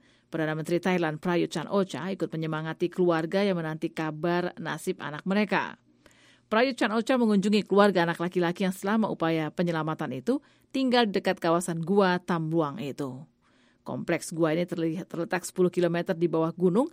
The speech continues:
di Provinsi Chiang Rai yang berbatasan dengan Laos dan Myanmar.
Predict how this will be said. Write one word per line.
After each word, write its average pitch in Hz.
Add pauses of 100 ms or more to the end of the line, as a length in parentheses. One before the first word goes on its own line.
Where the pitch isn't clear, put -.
(180)
di 269
Provinsi 202
Chiang 165
Rai 185
yang 160
berbatasan 170
dengan 151
Laos 160
dan 147
Myanmar. 165